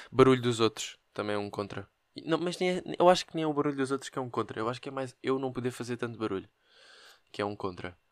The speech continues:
Porque eu sou uma pessoa que <laughs> eu faço bué de barulho, hum, tipo, no quarto, mas não é barulho, tipo, com as cenas, é, é, tô sempre a ouvir música, canto bué de vezes, tipo, à toa, e, tipo,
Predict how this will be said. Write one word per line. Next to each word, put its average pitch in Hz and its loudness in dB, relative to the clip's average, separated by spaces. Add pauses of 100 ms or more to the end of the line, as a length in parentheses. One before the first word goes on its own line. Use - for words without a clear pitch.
(600)
Porque - -10
eu 117 -6
sou 120 -4
uma 113 2
pessoa 110 -4
que - -10
<laughs> - -2
eu 127 -4
faço 120 0
bué 113 4
de 110 2
barulho, 107 -2 (380)
hum, 101 -2 (400)
tipo, 101 -8 (420)
no 113 -4
quarto, - 0
mas 123 -4
não 135 2
é 139 2
barulho, 135 0
tipo, 127 -8 (340)
com 131 -4
as 120 -2
cenas, 101 -4
é, 98 -4 (140)
é, 107 -8 (120)
tô - -4
sempre 110 0
a 110 4
ouvir 107 0
música, 131 -2 (1000)
canto 117 0
bué 110 4
de 110 4
vezes, 117 -2
tipo, 110 -6
à 101 0
toa, 120 0 (1160)
e, 104 -10
tipo, - -14